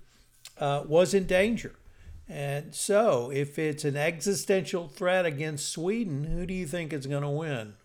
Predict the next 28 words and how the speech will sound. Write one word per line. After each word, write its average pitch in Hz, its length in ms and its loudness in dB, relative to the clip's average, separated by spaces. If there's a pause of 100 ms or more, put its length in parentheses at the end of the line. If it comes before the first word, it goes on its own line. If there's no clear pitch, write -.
Well, 131 340 -6 (500)
I'm 139 120 -4
not 147 260 -2
betting 143 220 0
on 139 140 -4
Tesla. 120 480 -6 (840)
Uh, 127 340 -2
maybe 147 480 -4
Elon, 147 420 -2
uh, 135 360 -2 (100)
can't 143 340 -4 (140)
Twitter 143 380 0
his 127 120 -4
way 135 320 -2
out 127 180 -2
of 113 100 -10
this 117 260 -12
one. 110 120 -20 (880)
Uh, 165 160 4
next 196 340 0
up, 247 320 8
from, 147 640 -2
first 196 280 2
of - 120 -2
two 262 160 4
stories 160 320 2
from 131 220 -6
Reuters, 139 480 -2